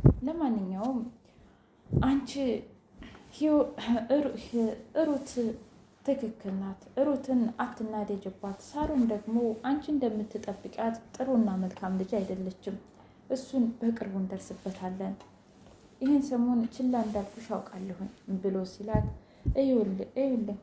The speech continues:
አንተም እኮ ምግብ እየበላህ አይደለም፣ ስልክ ይደወልልሃል፣ ትወጣለህ፣ አት-፣ በቃ እረፍት የለህም። አታስቢ፣ ሁሉንም ነገር በቅርቡ አስተካክዬ እንደ ድሮ ሆናለሁ። ደግሞ ዛሬ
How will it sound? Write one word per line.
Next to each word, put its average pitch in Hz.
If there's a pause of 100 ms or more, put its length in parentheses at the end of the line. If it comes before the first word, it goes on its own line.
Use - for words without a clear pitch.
አንተም 285
እኮ -
ምግብ 208
እየበላህ 185
አይደለም፣ 190 (1500)
ስልክ 269
ይደወልልሃል፣ 214 (120)
ትወጣለህ፣ 208 (300)
አት-፣ 233
በቃ 233 (420)
እረፍት 226
የለህም። 202 (1400)
አታስቢ፣ 226 (300)
ሁሉንም 254
ነገር 214
በቅርቡ 202 (560)
አስተካክዬ 220 (220)
እንደ 208
ድሮ 185
ሆናለሁ። 190
ደግሞ 254
ዛሬ 214